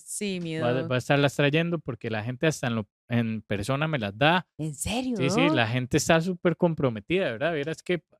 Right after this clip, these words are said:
Speaker 2: yo tal vez lo noto más porque
Speaker 1: Sí,
Speaker 2: veo
Speaker 1: es
Speaker 2: el
Speaker 1: que
Speaker 2: día a
Speaker 1: usted
Speaker 2: día.
Speaker 1: está en el día a día,
Speaker 2: Ajá,
Speaker 1: claro, yo solo en las
Speaker 2: entonces,
Speaker 1: redes.
Speaker 2: de verdad que fue pucha, Nati. O sea, estos, o sea, esta segunda temporada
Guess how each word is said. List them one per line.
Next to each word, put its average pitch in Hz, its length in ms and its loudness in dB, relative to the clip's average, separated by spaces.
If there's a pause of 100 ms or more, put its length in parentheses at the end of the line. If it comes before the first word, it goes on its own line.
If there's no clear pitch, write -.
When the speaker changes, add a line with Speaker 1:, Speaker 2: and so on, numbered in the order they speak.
(100)
Speaker 2:
yo 131 200 2
tal 170 220 2
vez 190 160 6
lo 147 200 4
noto 131 340 -2
más 185 360 2
porque 127 380 -4
Speaker 1:
Sí, 113 100 2
Speaker 2:
veo 156 200 6
Speaker 1:
es - 100 0
Speaker 2:
el 104 80 -14
Speaker 1:
que - 60 2
Speaker 2:
día 277 100 6
a 285 60 8
Speaker 1:
usted 294 100 6
Speaker 2:
día. 359 140 6
Speaker 1:
está 330 120 2
en 311 60 0
el 262 80 -2
día 311 240 2
a 294 40 2
día, 330 280 0
Speaker 2:
Ajá, 120 160 -2
Speaker 1:
claro, 339 320 2
yo 110 160 -2
solo 123 140 2
en 135 60 0
las 135 80 0
Speaker 2:
entonces, 175 220 4
Speaker 1:
redes. 208 220 -2
Speaker 2:
de 139 140 6
verdad 120 360 2
que 160 200 2
fue 147 200 0
pucha, 143 420 -2
Nati. 120 520 -4
O 110 80 -12
sea, 135 280 2 (960)
estos, 160 720 2
o - 60 -6
sea, 185 180 6
esta 185 220 2
segunda 180 420 -4
temporada 120 800 -6